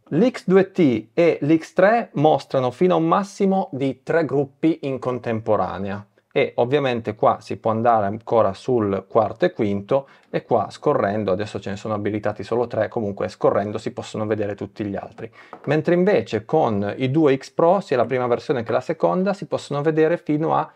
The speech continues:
cinque gruppi in contemporanea. Parliamo di visibilità in ambienti scuri. Allora, l'X tre ovviamente è quello che si vede meglio in assoluto perché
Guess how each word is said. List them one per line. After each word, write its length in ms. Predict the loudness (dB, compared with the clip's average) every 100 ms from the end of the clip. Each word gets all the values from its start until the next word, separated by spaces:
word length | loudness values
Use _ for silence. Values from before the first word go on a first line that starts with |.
| _ _
cinque 460 | 0 2 2 0
gruppi 520 | 2 0 0 -2 -2
in 120 | -4 -4
contemporanea. 920 | -4 -2 -4 -4 -6 -6 -8 -14 -14 _ _
Parliamo 340 | -8 -4 -2
di 120 | 0 -2
visibilità 540 | -4 -4 -4 -4 -4
in 100 | -4
ambienti 420 | -4 -4 -4 -4
scuri. 480 | -10 -10 -8 -8 -8
Allora, 460 | -4 0 2 0 -4 -8 _ _ _ _ _
l'X 340 | -2 -2 -2
tre 360 | 2 4 4 2
ovviamente 480 | 0 2 0 -2 -2
è 20 |
quello 180 | -2 -2
che 120 | -4
si 100 | -8
vede 160 | -6 -6
meglio 320 | -4 -4 -4
in 60 | -4
assoluto 760 | -8 -8 -6 -6 -4 0 0 0
perché 520 | -6 -4 -4 -4